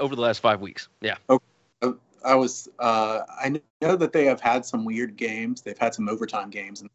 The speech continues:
Speaker 2: the season, and, and, uh, they don't play that fast. So it's not really a team that I think wants to be in the track meet or anything. <laughs> Why would they wanna be? You know, they don't have an offense to, uh,
Speaker 1: <laughs>
Speaker 2: to, uh,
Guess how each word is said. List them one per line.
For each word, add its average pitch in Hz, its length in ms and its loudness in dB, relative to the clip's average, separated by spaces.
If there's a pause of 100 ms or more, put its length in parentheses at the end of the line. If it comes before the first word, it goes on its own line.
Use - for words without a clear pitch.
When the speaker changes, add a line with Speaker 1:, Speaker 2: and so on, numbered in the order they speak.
Speaker 2:
the 117 80 -4
season, 101 380 -10
and, 98 300 -10
and, 104 240 -2
uh, 104 160 2
they 113 120 4
don't 214 220 8
play 139 300 0
that 104 320 -6
fast. - 640 -10
So 110 240 -8
it's 110 260 -12
not 127 220 6
really 120 320 -2
a 104 160 -4
team 120 260 -2
that 107 100 -8
I 98 80 -10
think 117 300 -6
wants 120 320 -6
to 110 160 -12
be 107 220 -10
in 101 100 -18
the 92 160 -18
track - 400 0
meet 107 220 -10
or 101 100 -12
anything. 104 340 -14
<laughs> - 20 -20
Why 135 180 2
would 156 100 -4
they 147 80 2
wanna 120 260 -2
be? 104 120 -14
You 101 180 -18
know, 104 100 -12
they 123 120 -4
don't 120 120 -4
have 120 140 -4
an 113 80 -12
offense 113 600 -6
to, 110 320 -6
uh, - 260 -10 (240)
Speaker 1:
<laughs> - 320 -12
Speaker 2:
to, 123 180 6
uh, 110 240 -2